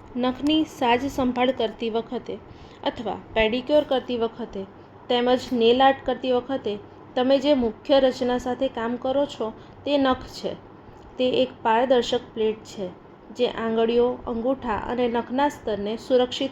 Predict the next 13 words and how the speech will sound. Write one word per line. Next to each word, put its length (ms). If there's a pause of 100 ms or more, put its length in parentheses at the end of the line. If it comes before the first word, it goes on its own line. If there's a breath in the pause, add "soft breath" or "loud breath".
કરે 260
છે. 200 (600 loud breath)
તે 160
ત્વચાનો 560
એક 200 (100)
ઉપાંગ 440
છે. 220 (640 loud breath)
નખના 420
વિવિધ 400
ભાગોને 520
જાણવું 500
મહત્વપૂર્ણ 760
છે. 220